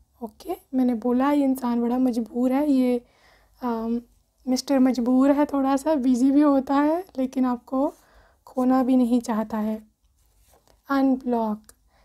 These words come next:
So, हो सकता है ये भी इनकी डार्क थॉट हो, इनकी एक ये भी, you know, इनसिक्योरिटी हो कि, अ, अ,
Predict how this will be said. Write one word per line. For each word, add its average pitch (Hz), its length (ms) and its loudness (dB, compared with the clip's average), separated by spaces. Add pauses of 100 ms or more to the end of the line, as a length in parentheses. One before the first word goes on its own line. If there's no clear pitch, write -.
(120)
So, 262 320 4
हो 262 120 4
सकता 285 320 -2
है 285 60 2
ये 254 160 2
भी 254 100 0
इनकी 277 220 -2
डार्क 247 360 -2 (120)
थॉट 240 280 -4
हो, 254 140 0
इनकी 254 320 -2
एक 247 140 -6
ये 254 120 2
भी, 262 260 2
you 233 80 0
know, 240 340 -4
इनसिक्योरिटी 247 760 -2
हो 240 200 0
कि, 240 180 -4 (520)
अ, 233 220 0 (300)
अ, 240 220 -2